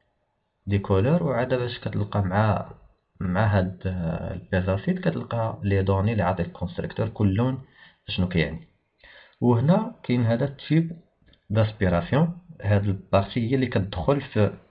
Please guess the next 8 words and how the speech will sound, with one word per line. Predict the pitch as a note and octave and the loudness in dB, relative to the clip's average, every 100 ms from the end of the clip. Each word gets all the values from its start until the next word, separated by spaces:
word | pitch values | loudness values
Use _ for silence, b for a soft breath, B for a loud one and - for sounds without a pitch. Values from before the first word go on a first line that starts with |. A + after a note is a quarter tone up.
| _ B B B | _ B B B
في | - | 0
الباتري | G#2 G2+ G2 G2 | 4 4 2 2
لداخل | F2+ G2 - F3 - B B B | 2 2 2 0 -2 B B B
باش | G2 G2+ | -2 0
كنقدر | G2 - F#2+ B2 - - _ _ _ _ - | -2 -2 0 -2 -4 -14 _ _ _ _ -4
ناسبيري | G2+ A2+ G#2+ - G2+ G#2+ | 0 2 0 2 4 4
داك | G2 F2+ - E2+ E2 - _ _ - _ _ _ - | 4 0 0 -2 -2 -10 _ _ -20 _ _ _ -4
الالكتروليت. | - F#3 - - E3+ - | 4 4 4 0 0 0